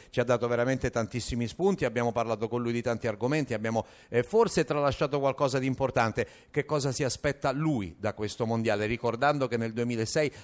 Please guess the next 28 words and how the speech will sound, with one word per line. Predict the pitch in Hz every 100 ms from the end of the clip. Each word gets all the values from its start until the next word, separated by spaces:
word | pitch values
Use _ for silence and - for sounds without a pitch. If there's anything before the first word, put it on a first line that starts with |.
| -
la | 123
sua | 139 185
avventura | 165 151 143 175 143
fu | 139
abbastanza | 127 127 143 131 139
particolare, | 127 117 135 131 135 120 101 - - -
il | 123 120
cartellino | 120 123 135 131 131 131
rosso | 127 -
con | 123 120
gli | 120
Stati | 117 110
Uniti, | 131 131 104
poi | 101 104
il |
rigore | 101 101 101
segnato | 107 104 104 107
in | 101
finale | - 107 104
contro | 104 107 110
la | 107
Francia, | 117 110 104
ma | 107 98
proprio, | - 117 123 107 - -
eh, | 107
da | 113 139
lì | 143 151
parte | - - 147 160 139 175